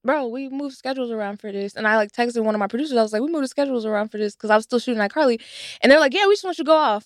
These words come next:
I was like, "What?" <laughs> And so then I went to set, and I just, they're like, "Yeah, we're gonna put a camera on you and just go off." And I remember when I saw the movie, like, they let me screen it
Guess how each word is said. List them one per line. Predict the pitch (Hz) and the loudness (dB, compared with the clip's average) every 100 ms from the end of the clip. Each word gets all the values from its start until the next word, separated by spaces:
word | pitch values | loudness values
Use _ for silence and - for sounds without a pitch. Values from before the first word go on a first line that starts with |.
| _ | _
I | 294 | 0
was | 330 | 2
like, | 277 196 170 | 0 -4 -8
"What?" | 202 320 453 _ _ _ _ _ - | 0 0 -2 _ _ _ _ _ 2
<laughs> | 370 339 | 2 2
And | 302 | 0
so | - 294 233 | 2 2 2
then | 208 277 | -2 0
I | 269 | 2
went | 247 269 | 2 -2
to | - | -2
set, | 262 247 | -2 -2
and | 240 | 2
I | 226 | 2
just, | 240 233 _ _ - | 0 -4 _ _ -2
they're | 277 | 0
like, | 294 262 | 0 0
"Yeah, | 269 | 0
we're | 339 | 2
gonna | 381 | 0
put | 381 | -4
a | 320 | -2
camera | 330 277 | -2 -2
on | 254 | -2
you | 233 | -2
and | 233 | -2
just | 262 233 | -4 -2
go | 220 | 0
off." | 277 220 _ _ - _ - | 2 2 _ _ -20 _ 2
And | 233 - | 2 6
I | 233 | 4
remember | 247 277 277 247 | 4 0 2 2
when | 214 220 214 | 0 -4 -2
I | 214 | 0
saw | 214 - - 226 247 269 | -2 -8 0 2 4 2
the | 226 | -2
movie, | 214 208 226 247 220 214 202 | -6 -6 -6 -6 -8 -6 -2
like, | 196 185 | -4 -2
they | 202 | -4
let | 202 208 226 | -2 0 0
me | 226 | -2
screen | - - 220 233 220 | -8 -12 -4 -2 0
it | 196 | -4